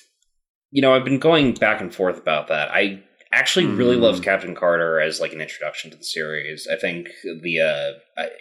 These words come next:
Speaker 1: you know, I, hold on, let me actually, uh, pull up the episode names here so I, uh, can tell you exactly.
Speaker 2: I actually enjoyed, uh, Captain Carter as well.
Speaker 1: Um,
Speaker 2: And I liked What If dot, dot, dot. Uh,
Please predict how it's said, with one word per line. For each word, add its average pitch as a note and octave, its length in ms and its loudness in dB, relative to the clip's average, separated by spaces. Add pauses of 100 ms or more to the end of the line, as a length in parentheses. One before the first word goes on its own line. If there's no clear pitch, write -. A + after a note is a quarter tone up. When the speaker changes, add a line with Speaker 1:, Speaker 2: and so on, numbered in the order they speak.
(140)
Speaker 1:
you G2 80 -6
know, D#2 80 -4
I, D2+ 80 -6 (180)
hold E2+ 140 -18
on, - 100 -14
let E2 100 -14
me D#2+ 160 -4
actually, D2+ 380 -8
uh, C#2+ 160 -8
pull D2+ 140 -12
up - 60 -18
the D#2 80 -6
episode D2+ 340 -8
names D2 300 -8
here D2+ 180 -8
so D2+ 160 -6
I, D2 140 -4
uh, C#2+ 220 -6
can - 220 -16
tell D2 160 -8
you C#2+ 60 -10
exactly. D#2 540 -10 (180)
Speaker 2:
I G2 160 -2
actually F#2+ 480 -2
enjoyed, F2 520 0 (260)
uh, E2+ 320 0
Captain F2 320 -6
Carter D#2+ 340 -6
as D#2 100 -14
well. F2+ 120 2
Speaker 1:
Um, E2+ 480 0 (440)
Speaker 2:
And E2+ 680 -2
I F#2+ 880 0
liked G2 520 -2 (140)
What F#2 400 0
If - 680 -2 (560)
dot, E2 320 -8
dot, E2 300 -8 (120)
dot. F2+ 380 -2 (720)
Uh, E2 760 -6